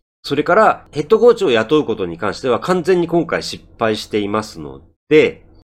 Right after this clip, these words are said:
失敗した仕事に関しては権限を奪うっていうことで、これ今後、えー、グレッグ・ペナーが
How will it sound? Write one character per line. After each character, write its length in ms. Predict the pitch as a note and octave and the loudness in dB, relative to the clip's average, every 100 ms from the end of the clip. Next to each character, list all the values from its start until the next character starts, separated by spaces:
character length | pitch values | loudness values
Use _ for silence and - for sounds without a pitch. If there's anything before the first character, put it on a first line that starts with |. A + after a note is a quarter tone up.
| _ _ | _ _
失 240 | - F3 E3+ | -8 -6 0
敗 160 | A3 | 0
し 40 | A3 | 0
た 60 | |
仕 120 | G#3 A3 | -4 -2
事 240 | G#3+ G#3+ | 0 0
に 120 | G3+ | 0
関 200 | G#3+ G#3+ | 0 -2
し 60 | - | 0
て 100 | G#3 | 0
は 100 | F#3 | 2
権 260 | B2 A#2 | 0 0
限 200 | A2 G#2 | 2 2
を 80 | C#3+ | 2
奪 320 | - F2+ G2 | -2 -2 -2
う 60 | D#2 | -2
っ 680 | - - - - - _ _ | -12 -20 -20 -20 -20 _ _
て 100 | F#2 | -10
い 300 | F2 F2 E2 | -6 -6 -6
う 60 | E2 | -8
こ 160 | E2 | -14
と 160 | - E2 | -12 -2
で、 340 | C3+ A#2+ - _ - | 0 0 -4 _ -14
こ 140 | - D#3+ | -2 0
れ 100 | E3+ | 0
今 380 | - F#3 F#3 E3+ | 0 0 2 4
後、 320 | A3 A3 - - - | 2 2 -10 -20 -14
え 140 | G2+ G2 | -10 -8
ー、 40 | |
グ 120 | F2+ | -2
レ 80 | A#2 | -2
ッ 40 | A#2 | -2
グ・ 140 | A#2 | -6
ペ 160 | D#3 C#3+ | -4 -2
ナ 360 | G#2 F2 E2+ | -2 -4 -6
ー 20 | |
が 360 | F#2+ D#3 F#2 | -2 0 0